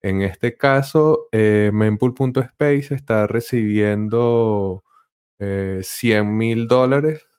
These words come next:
en, en Bitcoin, pero, eh, el monto va a ser de catorce millones cuarenta y tres mil doscientos siete satoshis cada mes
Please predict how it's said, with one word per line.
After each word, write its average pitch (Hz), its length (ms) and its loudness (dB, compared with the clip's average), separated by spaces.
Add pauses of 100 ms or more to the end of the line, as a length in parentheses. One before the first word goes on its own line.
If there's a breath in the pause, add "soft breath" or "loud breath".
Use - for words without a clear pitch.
(340)
en, 95 840 -6 (320)
en 95 220 -8
Bitcoin, 131 640 -6 (760)
pero, 113 520 0 (220)
eh, 98 540 -4
el 98 60 -8
monto 107 500 0
va 117 120 2
a 117 40 -2
ser 117 220 -8
de 110 580 0 (540 loud breath)
catorce 113 1040 0
millones 127 720 0
cuarenta 120 400 -2
y 107 40 -12
tres 110 200 -2
mil 113 200 -6
doscientos 120 600 -6
siete 120 920 2
satoshis 104 680 -4
cada 110 300 2
mes 127 460 -2